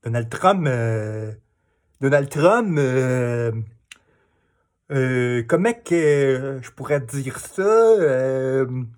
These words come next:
Donald Trump, euh, je l'aime, Donald Trump.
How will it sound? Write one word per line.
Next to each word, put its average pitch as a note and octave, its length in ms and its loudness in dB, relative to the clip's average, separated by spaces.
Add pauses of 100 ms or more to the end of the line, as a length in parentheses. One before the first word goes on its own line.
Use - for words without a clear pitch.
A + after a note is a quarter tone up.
(600)
Donald A3 380 4
Trump, F#4 920 0
euh, G#3 580 2 (800)
je E3+ 60 4
l'aime, D4+ 540 2
Donald F#3 360 0
Trump. C4 640 2